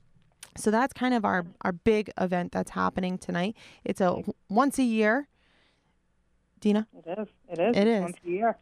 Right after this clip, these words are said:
Speaker 1: Yes. And last year, I mean, we had a life, I, I'm sh-, assuming it's probably the same awards this year. We had the Lifetime Award, uh, Industry Innovator, A R M
Speaker 2: Oh,
Speaker 1: Award,
Speaker 2: yeah.
Speaker 1: C P M Award, Friend
Speaker 2: Yeah.
Speaker 1: Award. Um,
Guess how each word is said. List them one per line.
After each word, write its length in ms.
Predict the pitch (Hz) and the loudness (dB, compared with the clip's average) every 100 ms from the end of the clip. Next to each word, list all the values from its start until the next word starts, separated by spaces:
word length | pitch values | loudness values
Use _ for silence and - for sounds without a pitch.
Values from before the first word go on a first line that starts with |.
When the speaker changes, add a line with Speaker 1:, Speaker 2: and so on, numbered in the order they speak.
| _ | _
Speaker 1:
Yes. 460 | 220 233 196 180 - - | 2 4 2 -4 -8 -2
And 340 | 208 196 196 208 | 2 2 0 2
last 360 | 220 233 - | 2 0 0
year, 320 | 233 220 214 - | 2 2 2 0
I 40 | |
mean, 180 | 180 180 | -2 0
we 100 | 185 | 2
had 320 | 180 180 175 | 2 2 0
a 60 | 180 | 0
life, 260 | 185 190 - | 0 0 -2
I, 140 | 190 185 | -4 -2
I'm 100 | 196 | -2
sh-, 120 | 190 - | -6 -6
assuming 460 | - 190 294 330 247 | -6 0 2 4 2
it's 160 | 220 - | 0 0
probably 260 | 214 202 | 0 2
the 120 | 185 185 | 0 -2
same 180 | 196 | 0
awards 400 | 185 185 196 180 | 0 2 0 0
this 240 | - 247 - | -2 -2 0
year. 160 | 180 175 - - | -2 -2 -10 -6
We 80 | 208 | 0
had 80 | 202 | 2
the 140 | 190 | 2
Lifetime 480 | 190 190 - 202 190 | 2 0 -2 -2 0
Award, 580 | 190 180 185 180 185 180 - _ _ - | 0 2 2 2 2 -2 -8 _ _ -2
uh, 200 | 175 160 | 0 2
Industry 520 | - 214 202 208 196 | 2 2 2 0 0
Innovator, 800 | 190 190 185 190 185 180 175 175 - - | 0 0 0 0 2 2 2 0 -4 -4
A 140 | 190 | 0
R 80 | 190 | 2
M 140 | 185 185 | 4 4
Speaker 2:
Oh, 100 | 196 | 4
Speaker 1:
Award, 200 | 180 180 | 4 2
Speaker 2:
yeah. 220 | 196 214 | 4 2
Speaker 1:
C 60 | 185 | 2
P 100 | 202 | 2
M 180 | 196 | 2
Award, 440 | 185 180 175 175 175 - _ _ _ | 0 0 0 0 -2 -8 _ _ _
Friend 480 | - - 208 202 202 | -10 0 2 2 2
Speaker 2:
Yeah. 60 | 190 | 0
Speaker 1:
Award. 520 | 190 180 175 175 175 - | 0 2 2 0 -2 -4
Um, 600 | 175 175 170 170 175 170 | -4 -2 -2 -2 -4 -6